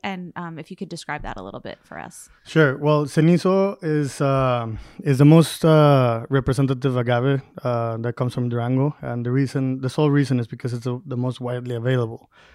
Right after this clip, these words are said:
Speaker 2: So, uh, anything, uh, anyone who has drank, uh, mezcal before in, in the city, in Durango,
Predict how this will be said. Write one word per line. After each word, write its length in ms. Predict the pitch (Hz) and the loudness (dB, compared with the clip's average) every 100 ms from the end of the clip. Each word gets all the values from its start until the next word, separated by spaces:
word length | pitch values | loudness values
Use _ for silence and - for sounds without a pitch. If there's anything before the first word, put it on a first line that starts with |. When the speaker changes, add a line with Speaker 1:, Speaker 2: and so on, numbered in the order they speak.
| _ _ | _ _
Speaker 2:
So, 240 | - 139 139 | -4 0 4
uh, 200 | 139 151 | 4 4
anything, 440 | 160 165 - 190 170 | 6 6 6 2 2
uh, 100 | 160 | 2
anyone 320 | 165 170 185 170 | 4 6 6 4
who 240 | 143 139 | 4 4
has 220 | 143 127 | 4 2
drank, 420 | 117 135 135 117 - - - | 0 2 2 -2 -12 -10 -2
uh, 500 | 127 123 117 117 110 - _ _ _ _ | 0 0 0 -2 -6 -10 _ _ _ _
mezcal 400 | 135 120 - 135 | -2 0 2 2
before 320 | 131 - 131 | 2 0 2
in, 280 | 127 120 120 | 2 2 0
in 160 | 131 117 | -2 -2
the 80 | 113 | 0
city, 260 | 160 151 | 0 2
in 120 | 131 120 | 2 2
Durango, 480 | 135 151 127 113 | 2 2 2 -4